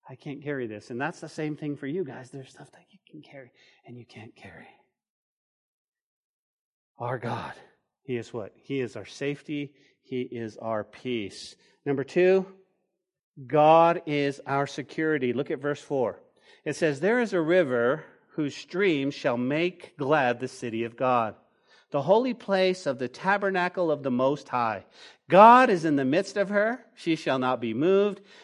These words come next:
God shall help her just at the break of dawn. The nations raged, the kingdoms were moved. He uttered his voice, and the earth melted.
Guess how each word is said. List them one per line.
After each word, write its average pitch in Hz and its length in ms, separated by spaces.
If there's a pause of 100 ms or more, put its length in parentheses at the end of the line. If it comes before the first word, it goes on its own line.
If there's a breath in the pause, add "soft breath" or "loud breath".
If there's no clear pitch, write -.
(120)
God 165 320
shall 127 240
help 202 320
her - 160
just 175 540
at 151 200
the 131 80
break 127 360
of 117 180
dawn. 202 460 (240 loud breath)
The 165 120
nations 220 520
raged, 226 460
the 175 80
kingdoms 233 500
were 185 120
moved. 220 440 (500 soft breath)
He 120 340
uttered 147 380
his 143 320
voice, 151 640
and 120 160
the 120 180
earth 117 280
melted. 113 500